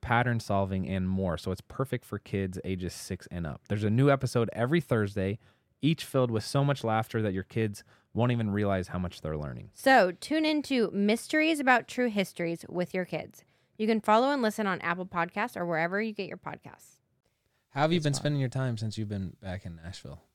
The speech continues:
Speaker 1: Benji?
Speaker 3: Ooh, let's see. Um,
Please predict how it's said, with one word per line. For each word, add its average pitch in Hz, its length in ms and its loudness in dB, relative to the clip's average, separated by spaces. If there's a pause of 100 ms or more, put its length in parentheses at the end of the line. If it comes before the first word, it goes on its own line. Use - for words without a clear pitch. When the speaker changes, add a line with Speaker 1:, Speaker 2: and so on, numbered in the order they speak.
Speaker 1:
Benji? 85 220 -20 (840)
Speaker 3:
Ooh, 113 440 4
let's 120 160 -4
see. 107 340 0 (100)
Um, 127 680 4